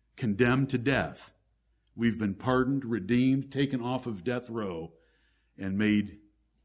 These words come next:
joint heirs with Jesus Christ of his eternal inheritance. In whom we have redemption. For whom is this great work of redemption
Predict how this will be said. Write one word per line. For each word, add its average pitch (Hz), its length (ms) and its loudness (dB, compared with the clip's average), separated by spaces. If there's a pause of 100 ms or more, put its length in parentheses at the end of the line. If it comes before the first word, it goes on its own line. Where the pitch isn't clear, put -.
joint 107 360 2
heirs 104 320 -4
with 95 120 -6
Jesus 101 380 -4
Christ 92 460 -2
of 92 120 -8
his 87 460 -4 (420)
eternal 90 440 -6
inheritance. 80 720 -10 (1300)
In 160 160 6
whom 220 320 12
we 254 160 12
have 165 300 10
redemption. 139 600 4 (480)
For 170 200 6
whom 269 220 12
is 226 140 10
this 196 180 8
great 190 260 10
work 185 220 10
of 139 120 6
redemption 151 760 4